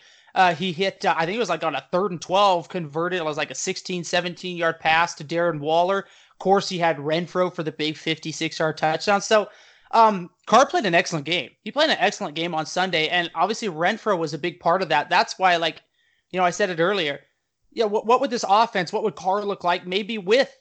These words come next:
and I know people have been beating this drum, and there are gonna be people that are saying, "Yes, I told you, I told you." But, you know, I am a little curious now. It's like, what, what if we do add a, a, a, you know, an elite wide receiver like a Ruggs or, or even somebody out of the, you know,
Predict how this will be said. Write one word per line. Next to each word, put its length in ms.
and 160
I 60
know 140
people 260
have 60
been 160
beating 220
this 120
drum, 280
and 60
there 60
are 20
gonna 80
be 100
people 240
that 120
are 80
saying, 400
"Yes, 580
I 100
told 500
you, 180
I 80
told 380
you." 80
But, 260
you 100
know, 100
I 140
am 160
a 40
little 200
curious 520
now. 140
It's 120
like, 140
what, 160
what 160
if 120
we 80
do 220
add 260
a, 240
a, 240
a, 140
you 100
know, 60
an 100
elite 340
wide 220
receiver 400
like 180
a 60
Ruggs 560
or, 300
or 120
even 200
somebody 420
out 140
of 100
the, 140
you 140
know, 200